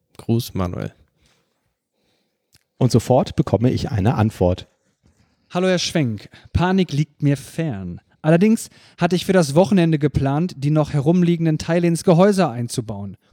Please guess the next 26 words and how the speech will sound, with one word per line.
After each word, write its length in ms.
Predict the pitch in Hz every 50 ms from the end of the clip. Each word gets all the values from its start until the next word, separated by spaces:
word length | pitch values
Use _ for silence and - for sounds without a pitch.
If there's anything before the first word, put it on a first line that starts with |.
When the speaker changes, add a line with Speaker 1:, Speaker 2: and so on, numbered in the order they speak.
| _ _ _
Speaker 3:
Das 180 | 131 117 -
fällt 180 | - 123 120 -
ja 140 | 127 117 120
wohl 100 | 135 139
flach. 320 | - - 95 - - _ _ _ _ - - - - - - _ _ _
Zwar 360 | - - - 151 147 160 165
ist 120 | 156 -
inzwischen 540 | - 156 139 - - 156 160 - - 156 143
die 60 | 139
Sendungsverfolgung 840 | 131 131 160 202 226 214 175 - 156 131 - 139 135 131 135 131 120
wieder 160 | 127 131 147
nutzbar, 480 | 214 285 - - - - 120 92 - - _ _ _ _
aber 320 | - 131 123 131 131 -
immer 240 | 180 175 180 185 180
noch 280 | 175 175 175 175 - - _ _ _
auf 140 | - 135 -
dem 140 | - 151 143
gleichen 340 | 131 139 139 143 131 - 156
Stand. 440 | - - 185 160 127 107 - - _ _ _ _ _ _ _
Man 220 | - 120 127 117 110
wartet 340 | 127 131 135 - 180 165 -
auf 160 | 147 - -
die 160 | 165 - -
Abgabe 460 | 139 - - - - 123 123 123 127
des 200 | 123 131 117 -
Pakets. 640 | - - 139 - - - 151 127 104 - - -